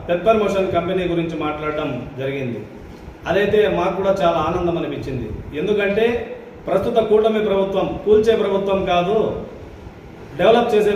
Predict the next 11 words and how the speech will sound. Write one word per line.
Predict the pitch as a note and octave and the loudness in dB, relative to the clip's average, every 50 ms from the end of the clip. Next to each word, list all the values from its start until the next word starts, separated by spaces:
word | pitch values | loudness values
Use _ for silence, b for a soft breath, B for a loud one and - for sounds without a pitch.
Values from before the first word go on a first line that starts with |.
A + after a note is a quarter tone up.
| F3+ F#3+ | 2 0
ప్రభుత్వం | F#3+ G3 F#3 - G3 F#3 F3+ F3+ F3 | 2 0 0 0 0 0 0 0 0
అని | F3 F#3 F3+ F3 E3+ E3+ - - D3+ E3 | 0 0 0 0 -2 -2 -4 -4 -2 -2
ఆయన | G3 G#3 G#3+ G#3 G#3 | 0 2 0 0 0
నోటితోనే | G#3 G3+ G3+ G3+ G3+ G3+ G3 - | -2 -2 -2 -2 -2 -2 -2 -2
చెప్పడం | F3 E3+ F3+ F3+ F3+ F3 E3+ E3+ | -2 -2 -2 0 0 0 0 0
జరిగింది. | D#3+ D#3 D#3 D3+ C3+ A#2+ - - - - - - - A2+ A2+ C3+ | 0 -2 -2 -4 -4 -4 -6 -8 -10 -12 -14 -16 -14 -10 -6 -2
భారతదేశంలో | D#3 F#3 G3+ G3+ G3 G3 F#3+ F3 F#3+ F#3+ F3+ F#3+ F#3+ F3+ F#3+ G3 G3+ G#3 F#3+ E3+ | 0 0 0 0 -2 -2 -2 -2 -2 -2 -2 -2 -2 -2 -2 -2 0 0 0 0
ఆ | E3 E3 | 0 0
పెప్పర్ | E3+ E3 D#3+ F3+ F#3+ F#3 F#3 | -2 -4 -2 -2 -2 -2 -2
మోషన్ | F3+ F3 F3 F3 E3 E3 D#3+ | -2 -2 -2 -4 -4 -2 -4
కంపెనీ | D#3+ D#3+ E3 E3+ E3+ F#3+ G3+ | -4 -4 -2 -2 -2 -2 -2